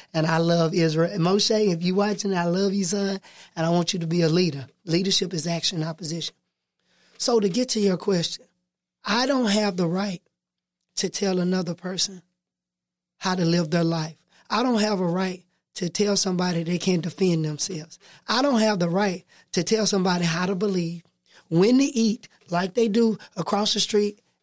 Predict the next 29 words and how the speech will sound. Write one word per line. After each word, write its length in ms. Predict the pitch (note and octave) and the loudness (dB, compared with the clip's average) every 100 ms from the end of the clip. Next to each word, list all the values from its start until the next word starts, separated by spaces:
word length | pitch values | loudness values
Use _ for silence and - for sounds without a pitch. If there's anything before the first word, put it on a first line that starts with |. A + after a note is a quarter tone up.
| - | -12
at 120 | F#3 | -8
the 280 | F#3+ F#3 F#3 G3+ _ | -6 -6 -8 -16 _
bi-state. 500 | G3+ G#3+ - F#3 - _ _ _ _ _ _ _ _ _ _ _ _ _ - | -4 -2 -4 -10 -12 _ _ _ _ _ _ _ _ _ _ _ _ _ -4
Freedom 420 | A#3+ D#4+ D4+ G3 | 0 2 2 2
is 100 | E3 | 0
freedom, 400 | - A3 G3 E3 | 0 0 2 0
and 100 | E3 | 0
sometimes 540 | A#3+ B3+ - G#3+ G3 | -2 -4 -4 -4 -4
the 80 | F3 | -4
decisions 600 | D#3+ E3+ G3+ G3 F3+ D#3+ | -2 0 0 0 -2 -4
we 120 | F#3 | -2
have 220 | F3+ F#3 | -2 -4
to 100 | G3+ | -6
live 300 | F3+ F3+ E3+ | -4 -2 -2
with, 280 | D#3+ F#3 G#3 | -4 -8 -10
good 300 | D#3+ G3 F#3 | -4 -2 -2
or 60 | E3+ | -2
bad, 380 | E3+ F3 F3+ - _ _ _ _ _ - | -2 -4 -4 -10 _ _ _ _ _ -2
I'm 220 | G#3 A3+ | 0 4
not 220 | G#3+ G3+ | 2 0
the 80 | F#3 | -2
judge. 560 | D#3 F#3 F3+ F#3+ - - _ _ _ _ _ _ - | -2 0 0 -4 -12 -16 _ _ _ _ _ _ -4
And 120 | F3+ | 0
I'm 100 | G3+ | 2
not 160 | B3 A#3+ | 2 2
gonna 200 | A#3+ G#3 | 0 2
be 320 | A3+ A3 G3+ - _ | 2 2 -2 -10 _
a 80 | F#3 | -6
politician 800 | F3+ G#3+ G3+ F3+ G3+ F#3+ F#3 | -2 0 0 0 0 0 0